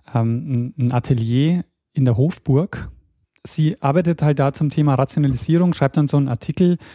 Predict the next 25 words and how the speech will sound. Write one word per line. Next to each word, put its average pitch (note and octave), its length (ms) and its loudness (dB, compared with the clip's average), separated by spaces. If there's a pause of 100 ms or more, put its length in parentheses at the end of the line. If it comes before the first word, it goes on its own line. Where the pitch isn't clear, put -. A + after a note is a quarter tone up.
(320)
einen D3+ 180 -6
Artikel D#3 340 0
für D3+ 260 2
die C#3+ 220 -4
Zeitschrift C3+ 520 0
Schlesisches - 760 -2
Heim C#3+ 360 0 (100)
auf - 240 -2
Anfrage D3+ 420 0
von D3+ 180 2
dem C#3+ 160 2
Ernst C3+ 380 0
May. A#2+ 540 0 (240)
Und C#3+ 320 0
der C#3+ 120 2
Ernst C3+ 340 0
May, C3 440 0 (640)
ähm, B2+ 260 2
das - 180 0
ist - 140 -4
jetzt - 300 -2
die A#2+ 80 0
Verbindung B2+ 400 2
nach G#2 140 0
Frankfurt, - 720 -4